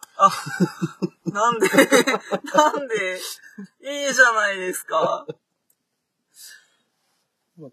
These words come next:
Speaker 2: 特に名古屋っつっても名古屋らしいことは何もしてないですしね。
Speaker 1: ああ。
Speaker 2: うん。
Speaker 1: これが名古屋風、名古屋飯かって言ってサイゼリヤの写真あげるぐらいですからね。
Speaker 2: うん、名古屋の人に「ちげえよ」って突っ込まれましたけどね。
Speaker 1: ああ。
Speaker 2: うん。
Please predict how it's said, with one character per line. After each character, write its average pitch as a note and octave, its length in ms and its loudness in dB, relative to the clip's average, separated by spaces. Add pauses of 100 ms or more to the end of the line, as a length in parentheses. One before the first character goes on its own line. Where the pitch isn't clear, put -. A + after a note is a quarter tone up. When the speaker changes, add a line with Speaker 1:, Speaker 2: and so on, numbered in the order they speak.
Speaker 2:
特 G3 220 -10
に A2+ 60 -4
名 B2+ 120 -2
古 G#3 120 0
屋 G2 80 4
っ - 20 -6
つ - 100 -20
っ - 20 -20
て - 80 -14
も F2+ 80 -12
名 F#2+ 100 -10
古 A#2+ 100 -4
屋 C3+ 60 6
ら D#3+ 80 0
し - 100 -14
い - 20 -12
こ F2 100 -14
と E2 100 -4
は D#2 60 -8
何 F2+ 180 -12
も E2+ 60 -16
し - 80 -20
て E2 80 -20
な E2+ 120 -20
い - 20 -20
で - 60 -20
す - 80 -20
し D2+ 100 -20
ね。 D2+ 160 -20 (1120)
Speaker 1:
あ E3 280 -8
あ。 - 100 -20
Speaker 2:
う E3+ 100 -20
ん。 D3 260 -20 (300)
Speaker 1:
こ F#3+ 120 -16
れ G3 100 -10
が F#3+ 140 -4
名 F3+ 180 -6
古 F#3 140 -6
屋 F#3 100 -6
風、 F3+ 360 -12 (120)
名 F3+ 180 -8
古 F#3 140 -6
屋 F#3+ 80 -10
飯 E3+ 260 -12
か D3 140 -14
っ D#3 60 -20
て - 180 -20
言 D#3 80 -18
っ - 40 -20
て E3+ 160 -20
サ - 180 -10
イ F3 80 -10
ゼ E3+ 160 -12
リ E3+ 80 -14
ヤ E3+ 120 -10
の E3+ 100 -14
写 - 120 -14
真 E3+ 240 -12
あ E3 80 -14
げ E3 120 -14
る E3 100 -14
ぐ E3 100 -16
ら D3+ 80 -16
い C3 60 -20
で D3 80 -20
す - 60 -20
か - 140 -20
ら D3 60 -20
ね。 D3 220 -20
Speaker 2:
う A2+ 60 -18
ん、 F#2 160 -18
名 A2+ 100 -8
古 A2 120 -8
屋 D2+ 60 -12
の D#2 60 -20
人 - 140 -20
に C#2+ 120 -20
「ち - 160 -12
げ - 80 -14
え C3+ 140 -10
よ」 C5+ 300 -4
っ - 20 -20
て - 80 -20
突 - 220 -20
っ - 40 -20
込 - 40 -20
ま F2+ 100 -14
れ E2+ 100 -20 (300)
ま F2+ 120 -18
し - 40 -20
た C#2+ 80 -20
け C2+ 80 -20
ど - 80 -20
ね。 D2+ 100 -20 (140)
Speaker 1:
あ D#3 300 -14
あ。 - 20 -20 (160)
Speaker 2:
う - 20 -20
ん。 C#2 180 -20